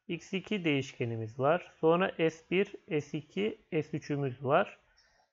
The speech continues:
Bir de P'miz var. Şimdi bunları yerleştirmeye başlayalım ilk denklemden. Eksi bir katsayıları. X ikinin katsayısı bir. S bir bir.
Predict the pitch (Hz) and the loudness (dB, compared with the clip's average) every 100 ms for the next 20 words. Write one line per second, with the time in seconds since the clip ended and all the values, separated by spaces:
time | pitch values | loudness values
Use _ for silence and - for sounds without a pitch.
0 | - 170 131 180 226 - _ - 156 139 | 0 2 4 4 2 -4 _ 2 2 4
1 | 127 117 113 110 - _ _ _ - 233 | 0 -4 -8 -12 -16 _ _ _ -6 -2
2 | 190 190 196 190 165 160 - 143 143 139 | 2 2 4 6 6 4 0 0 2 2
3 | 135 135 135 131 - 127 127 120 113 120 | 0 -4 -4 -4 -2 -4 -4 -8 -8 -10
4 | - _ _ _ _ _ _ 151 143 - | -14 _ _ _ _ _ _ -2 -2 -2
5 | 175 143 147 - - _ _ _ - 143 | -2 0 -2 -4 -18 _ _ _ 0 0
6 | - 135 120 110 110 - _ 160 139 151 | 0 0 0 -2 -6 -12 _ -12 -8 -4
7 | 151 156 151 143 135 135 131 127 117 131 | 0 0 2 0 2 0 0 -4 -2 -4
8 | - - _ _ _ _ _ _ - 143 | -4 -10 _ _ _ _ _ _ 0 0
9 | 143 - 131 117 120 135 156 - | 0 -4 -4 -2 -2 0 0 -6